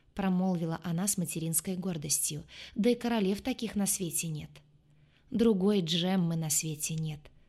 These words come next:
подхватил Санин. «Да, оттого-то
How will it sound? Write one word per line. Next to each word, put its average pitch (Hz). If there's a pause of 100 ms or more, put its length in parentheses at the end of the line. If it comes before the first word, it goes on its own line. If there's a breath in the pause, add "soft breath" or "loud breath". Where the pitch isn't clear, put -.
(120)
подхватил 175
Санин. 156 (580 loud breath)
«Да, 185 (240 soft breath)
оттого-то 214